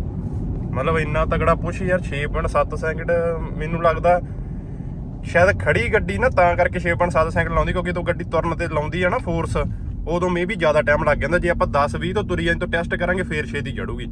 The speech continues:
ਬਾਕੀ ਇੱਕ ਵਾਰੀ ਕਲੀਅਰ ਕਰਕੇ ਦੇਖਾਂਗੇ ਹੋਰ ਵਲੌਗਾਂ ਵਿੱਚ। ਅੱਜ ਤਾਂ ਥੋੜ੍ਹਾ ਜਿਹਾ ਟਾਈਮ ਘੱਟ ਆਪਣੇ ਕੋਲੇ ਵਲੌਗ ਬਣਾਉਣ ਵਾਸਤੇ, ਕਿਉਂਕਿ ਘਰਦਿਆਂ ਨਾਲ ਜਾਣਾ ਜੂਣਾ ਕਿਤੇ, ਤੇ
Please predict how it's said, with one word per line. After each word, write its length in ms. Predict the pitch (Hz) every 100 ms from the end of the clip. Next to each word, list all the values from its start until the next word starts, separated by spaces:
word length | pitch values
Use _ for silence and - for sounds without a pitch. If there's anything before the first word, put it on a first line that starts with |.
| - - - -
ਬਾਕੀ 220 | 131 156
ਇੱਕ 120 | 170
ਵਾਰੀ 140 | 170 170
ਕਲੀਅਰ 340 | 151 156 180
ਕਰਕੇ 280 | 160 156 147
ਦੇਖਾਂਗੇ 380 | 123 120 151 156
ਹੋਰ 240 | 131 127
ਵਲੌਗਾਂ 320 | 123 123 120
ਵਿੱਚ। 240 | 123 123 185 160 120
ਅੱਜ 140 | 120 120
ਤਾਂ 140 | 123 120 107 - - - -
ਥੋੜ੍ਹਾ 220 | 117 143
ਜਿਹਾ 80 | 139
ਟਾਈਮ 240 | 127 120 139
ਘੱਟ 200 | 123 113
ਆਪਣੇ 280 | 95 120 113
ਕੋਲੇ 240 | 117 117
ਵਲੌਗ 280 | 117 113 110
ਬਣਾਉਣ 280 | 127 139 117
ਵਾਸਤੇ, 320 | 107 - 139 - - - 113 - - - - -
ਕਿਉਂਕਿ 200 | 123 123
ਘਰਦਿਆਂ 380 | 139 127 110 113
ਨਾਲ 100 | 110
ਜਾਣਾ 280 | 104 104
ਜੂਣਾ 260 | 101 104 110
ਕਿਤੇ, 220 | - 101 - - - - - - - 110
ਤੇ 400 | 104 98 92